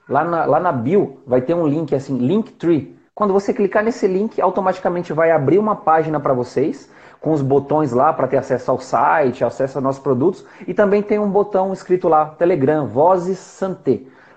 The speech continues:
Quando você clicar nesse botão, automaticamente você cai dentro do grupo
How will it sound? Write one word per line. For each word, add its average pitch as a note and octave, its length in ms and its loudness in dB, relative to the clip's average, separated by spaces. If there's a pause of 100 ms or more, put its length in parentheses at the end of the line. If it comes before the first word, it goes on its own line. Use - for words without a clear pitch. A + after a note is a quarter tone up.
Quando F3+ 160 -2
você E3 240 -2
clicar F3 400 -2
nesse A3 320 -6
botão, F3+ 540 -4
automaticamente D#3 920 -2
você B2+ 240 -6
cai A#2 200 -4
dentro B2+ 320 -4
do F3+ 80 -2
grupo F3 360 0